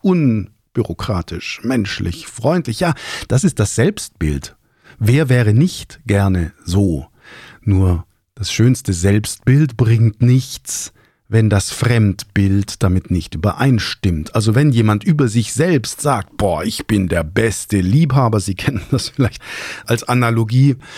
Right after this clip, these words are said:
wenn jemand sagt, "Ich bin der beste Liebhaber", dann ist die Vertrauenswürdigkeit nicht gegeben. Und, ähm, damit sind wir beim nächsten Punkt. Bevor wir Vertrauen bewirken,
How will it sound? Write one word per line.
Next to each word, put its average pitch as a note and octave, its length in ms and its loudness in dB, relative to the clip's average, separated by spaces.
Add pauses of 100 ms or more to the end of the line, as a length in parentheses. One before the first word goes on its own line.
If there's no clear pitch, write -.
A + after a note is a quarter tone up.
(220)
wenn D3+ 280 2
jemand A#2+ 320 4
sagt, G2+ 400 0
"Ich F3+ 360 2
bin C#3+ 280 2
der A#2+ 100 2
beste A2 380 0
Liebhaber", A2 500 2
dann G2+ 260 0
ist - 260 -4
die G#2+ 60 0
Vertrauenswürdigkeit G#2+ 2250 0
nicht G#2+ 480 0
gegeben. D#2+ 580 -2 (720)
Und, A#2 340 4
ähm, G#2 360 2 (240)
damit B2+ 440 2
sind D3+ 240 0
wir C3+ 80 2
beim A2 200 2
nächsten G#2+ 380 0
Punkt. G3+ 380 0 (120)
Bevor F#3 720 0
wir A2 280 2
Vertrauen F2 640 0
bewirken, F#2+ 760 0